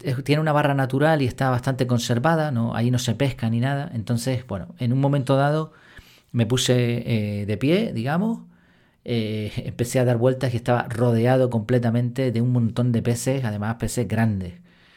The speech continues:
Y, y me acordé <laughs> del acuario, digo, "Te-, tengo un acuario aquí gratis, ¿no? Eh, me tengo que mojar yo, pero las sensaciones no van a ser nunca iguales". Las dos cosas están bien, ¿eh?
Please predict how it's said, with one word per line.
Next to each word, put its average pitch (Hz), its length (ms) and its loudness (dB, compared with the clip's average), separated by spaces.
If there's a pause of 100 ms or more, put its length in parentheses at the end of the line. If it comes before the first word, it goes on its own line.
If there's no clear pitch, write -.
(460)
Y, 117 720 2
y 127 300 -2 (320)
me 131 160 2
acordé 123 420 4
<laughs> - 60 -8
del 135 220 2
acuario, 120 420 2
digo, 104 180 -4 (500)
"Te-, - 180 -6
tengo 127 200 2
un 113 80 2
acuario 104 400 -2
aquí 104 280 -6
gratis, 120 500 -2
¿no? 190 140 -8 (500)
Eh, 131 200 -8 (100)
me 127 100 0
tengo 139 160 4
que 135 80 2
mojar 135 320 2
yo, 175 300 2
pero 131 340 0
las 139 180 -2
sensaciones 135 500 0
no 135 80 0
van 120 120 2
a 113 60 -2
ser 110 200 -2
nunca 107 320 -4
iguales". 92 440 -8 (440)
Las 131 160 0
dos 135 120 0
cosas 123 280 -2
están 95 260 -4
bien, 90 240 -6
¿eh? 78 160 -10